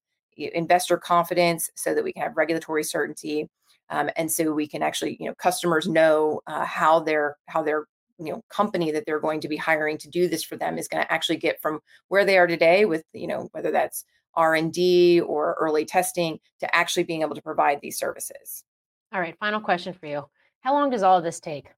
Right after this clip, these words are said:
Speaker 2: I mean, are we looking at years to see some of this regulatory framework fully fleshed out and, and, um, amended in a way that's gonna be most ideal for everyone?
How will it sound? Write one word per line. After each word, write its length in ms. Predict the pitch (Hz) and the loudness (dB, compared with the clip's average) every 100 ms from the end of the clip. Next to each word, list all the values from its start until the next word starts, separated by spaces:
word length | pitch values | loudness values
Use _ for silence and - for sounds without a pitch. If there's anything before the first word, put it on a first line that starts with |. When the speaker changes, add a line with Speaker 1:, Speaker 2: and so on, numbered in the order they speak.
| _ | _
Speaker 2:
I 60 | 190 | -4
mean, 100 | 202 | 0
are 60 | |
we 100 | 220 | 2
looking 240 | 240 262 240 | 0 0 0
at 100 | 190 | 0
years 480 | 196 208 214 226 | 2 4 4 2
to 100 | - | -2
see 160 | 214 214 | -4 -4
some 220 | 208 196 | -2 0
of 140 | 196 180 | 2 4
this 400 | 190 190 - - _ _ _ 196 | 4 2 -4 -18 _ _ _ -4
regulatory 580 | 202 202 196 208 190 | 2 4 2 2 0
framework 560 | 185 - 180 185 180 175 | -2 -6 -4 -4 -4 -6
fully 220 | 185 180 | -6 -6
fleshed 420 | 180 190 180 - | -6 -6 -6 -4
out 260 | 180 175 175 | 0 2 0
and, 360 | 165 165 160 - | -2 -8 -10 -10
and, 380 | 170 165 160 151 _ _ _ _ - | -10 -8 -10 -12 _ _ _ _ -8
um, 600 | 175 165 156 156 143 - _ _ _ _ _ _ _ _ _ _ _ - | -2 -2 -2 -6 -10 -12 _ _ _ _ _ _ _ _ _ _ _ -6
amended 460 | 220 220 233 226 214 | 0 2 4 4 4
in 100 | 208 | 4
a 60 | |
way 220 | 196 190 | 6 6
that's 180 | 185 180 | 4 -2
gonna 160 | - 175 | -4 -2
be 240 | 170 165 | 0 0
most 320 | 175 175 185 | 0 -2 0
ideal 320 | 180 165 165 160 | 0 0 -2 -2
for 100 | 120 | -4
everyone? 540 | 151 165 170 180 185 | -4 -4 -6 -8 -10